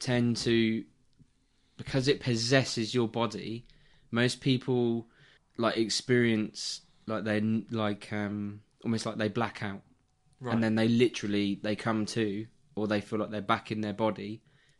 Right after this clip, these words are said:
Speaker 1: and they knew something happened, but they weren't aware of what they did or what they said to people.
Speaker 2: And what will happen in that time? They act like a dick.
Speaker 1: Yeah,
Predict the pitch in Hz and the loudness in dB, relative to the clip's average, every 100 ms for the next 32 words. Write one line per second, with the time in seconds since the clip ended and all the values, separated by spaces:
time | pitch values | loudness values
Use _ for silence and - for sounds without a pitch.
0 | _ 110 110 110 123 127 - 123 113 110 | _ 0 2 4 4 4 2 0 -2 -6
1 | 110 147 107 98 127 - _ _ _ - | -4 -4 -2 -2 -2 -6 _ _ _ 0
2 | 107 110 110 101 107 104 101 98 107 - | 2 4 4 2 2 2 2 0 -6 -6
3 | 101 98 107 101 101 98 - 107 - - | -8 -4 -2 -2 -4 -8 -6 -6 -6 -10
4 | 98 107 120 131 135 135 127 120 120 117 | -12 -8 -2 0 2 2 -2 -4 -6 -6
5 | 110 - 120 107 107 - 123 135 127 123 | -6 -8 -8 -8 -10 -18 0 4 6 4
6 | - 117 113 117 82 - - - - - | -2 -6 -2 -2 -2 -10 -20 -20 -20 -20
7 | - - - 160 190 160 104 | -20 -20 2 10 12 12 8